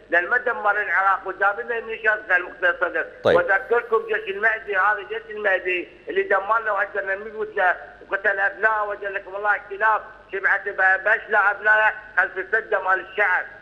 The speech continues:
Speaker 1: هذا إنسان مجرم وجاب هاي النفايات مالته الخزعلي وغير الخزعلي. فهو إنسان إذا صار لنا هذا الملعون مق-، آه، المالكي،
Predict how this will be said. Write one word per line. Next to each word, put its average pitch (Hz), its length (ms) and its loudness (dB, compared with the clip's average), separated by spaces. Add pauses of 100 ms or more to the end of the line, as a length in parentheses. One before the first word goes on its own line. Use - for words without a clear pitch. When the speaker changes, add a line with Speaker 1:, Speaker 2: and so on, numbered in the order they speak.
(160)
Speaker 1:
هذا 220 280 0
إنسان 208 440 0
مجرم 196 420 0
وجاب 208 300 2
هاي 202 160 2
النفايات 196 380 -6
مالته 190 300 -2
الخزعلي 185 600 2 (220)
وغير 190 320 0
الخزعلي. 180 640 0 (280)
فهو 208 360 2
إنسان 220 460 0
إذا 202 220 0
صار 226 100 4 (120)
لنا 202 300 0
هذا 202 100 -6
الملعون 196 440 -4
مق-، - 380 -8
آه، 175 240 2
المالكي، 202 720 0